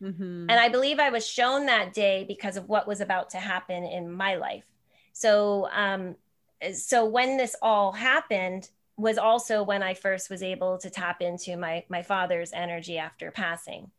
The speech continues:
Speaker 1: Mm-hmm.
Speaker 2: And that was one of the things that kept me alive until this gift was given to me of my friend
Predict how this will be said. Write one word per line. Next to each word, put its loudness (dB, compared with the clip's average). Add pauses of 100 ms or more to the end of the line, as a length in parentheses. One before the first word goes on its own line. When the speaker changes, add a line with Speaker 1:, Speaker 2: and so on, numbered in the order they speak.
(200)
Speaker 1:
Mm-hmm. -6
Speaker 2:
And 4
that 6
was 4
one 4
of 2
the 0
things -2
that -2
kept -2
me -4
alive -2 (320)
until 2
this -6
gift -4
was -12
given 0
to -8
me -8
of 0
my 2
friend 2